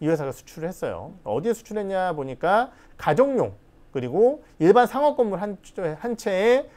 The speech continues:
전기와 난방을 공급할 수 있는 쪽으로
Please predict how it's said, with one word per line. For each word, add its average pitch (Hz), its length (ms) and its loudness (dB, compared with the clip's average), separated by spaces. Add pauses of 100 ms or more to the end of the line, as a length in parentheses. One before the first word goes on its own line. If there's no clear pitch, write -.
(160)
전기와 156 720 2 (220)
난방을 196 440 2
공급할 151 360 -4
수 - 120 -12
있는 113 260 -6 (280)
쪽으로 160 460 -6